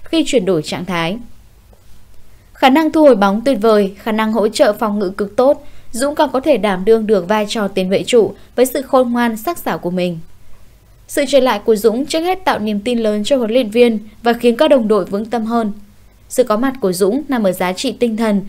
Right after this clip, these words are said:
và đem đến sức mạnh tâm lý cho tuyển Việt Nam khi sắp bước vào thử thách lớn, bảo vệ thành công ngôi vương A F F Cup. Còn nói về chuyên môn, Dũng có lẽ đặc biệt ở chỗ anh thực sự là linh hồn của khu trung tuyến tuyển Việt Nam vì đã cặp với ai cũng hiệu quả,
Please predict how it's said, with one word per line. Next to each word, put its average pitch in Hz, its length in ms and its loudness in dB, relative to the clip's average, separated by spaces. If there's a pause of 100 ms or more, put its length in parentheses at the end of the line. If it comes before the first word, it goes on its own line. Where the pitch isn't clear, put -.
(240)
và 277 100 0
đem 294 200 2
đến 226 140 2
sức 359 260 -6
mạnh 233 160 -4
tâm 220 180 -2
lý 190 180 0
cho 240 200 -4
tuyển 202 120 0
Việt 180 180 -4
Nam 202 300 -2 (220)
khi 302 160 -2
sắp 330 220 -4
bước 349 180 -4
vào 208 140 -2
thử 196 160 0
thách 269 240 -8
lớn, 214 320 2 (220)
bảo 220 160 2
vệ 208 280 2
thành 226 180 -2
công 233 300 0
ngôi 233 100 4
vương 226 400 6
A 214 240 -4
F 262 260 -2
F 294 120 0
Cup. 302 100 -12 (1040)
Còn 214 220 0
nói 208 140 -2
về 247 200 4
chuyên 240 200 0
môn, 247 220 2 (320)
Dũng 269 300 -2
có 285 120 0
lẽ 262 140 0
đặc 269 200 -4
biệt 214 160 2
ở 180 140 2
chỗ 226 300 2 (100)
anh 233 140 -6
thực 233 160 0
sự 214 160 0
là 214 120 2
linh 214 200 2
hồn 214 300 0
của 175 100 -2
khu 233 220 0
trung 214 240 -4
tuyến 202 280 0
tuyển 233 160 -2
Việt 185 160 -4
Nam 208 340 -2 (260)
vì 269 120 2
đã 277 120 4
cặp 294 260 -6
với 208 140 0
ai 226 320 -4
cũng - 140 -2
hiệu 254 220 0
quả, 185 300 -2